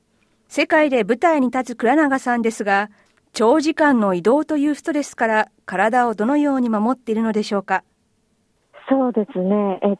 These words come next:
Speaker 2: と、あの、まず飛行機に乗るときは、絶対にコンプレッションソックスっていうソックスを欠かさずに履いていて、
Speaker 1: はい。
Speaker 2: っていうのは、あの、気圧でやっぱりふくらはぎがすごく腫れてしまうんですね。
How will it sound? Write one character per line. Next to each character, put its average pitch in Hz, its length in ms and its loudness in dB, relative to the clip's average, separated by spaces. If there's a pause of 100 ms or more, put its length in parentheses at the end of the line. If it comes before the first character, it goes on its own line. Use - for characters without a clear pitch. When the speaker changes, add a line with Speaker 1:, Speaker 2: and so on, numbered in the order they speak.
Speaker 2:
と、 190 380 0 (380)
あ 180 200 0
の、 160 480 -2
ま 247 220 0
ず 185 160 0
飛 - 180 -8
行 294 220 0
機 - 140 -10
に 160 160 -2
乗 160 100 0
る 170 120 0
と 180 120 0
き 170 220 -2
は、 170 340 0 (440)
絶 214 220 0
対 247 240 0
に 233 360 -2
コ 226 140 0
ン 220 80 -2
プ 240 120 0
レ 240 100 0
ッ 226 80 -8
シ - 80 -2
ョ 233 80 0
ン 226 80 -6
ソ 226 140 0
ッ - 20 -4
ク - 200 -2
ス 175 80 2
っ - 40 2
て - 160 -2
い 160 120 0
う 165 360 0 (120)
ソ 185 80 0
ッ - 40 -4
ク - 180 -12
ス 165 80 0
を 151 60 -2
欠 - 180 -4
か 175 160 -4
さ 170 100 2
ず 165 140 -2
に 165 340 0
履 165 200 0
い 151 60 -6
て - 120 0
い 160 140 -2
て、 185 300 0
Speaker 1:
は 202 240 -10
い。 - 20 -6
Speaker 2:
っ - 20 -6
て 226 80 4
い 220 40 0
う 214 40 -4
の 196 140 -2
は、 160 160 0
あ - 20 -8
の、 160 140 -12
気 - 200 -2
圧 214 220 -4
で 226 140 2
や 214 80 0
っ 208 120 -6
ぱ 208 100 2
り 185 200 -4 (280)
ふ - 100 -16
く 214 80 2
ら 202 100 0
は 208 100 -2
ぎ 185 120 0
が 165 180 -2
す - 80 -4
ご 185 140 0
く 160 260 -2 (140)
腫 180 40 2
れ 185 140 0
て 185 220 -2
し 190 80 -2
ま 180 220 0
う 170 40 -6
ん 151 60 -4
で 139 100 -2
す - 80 -8
ね。 127 240 -2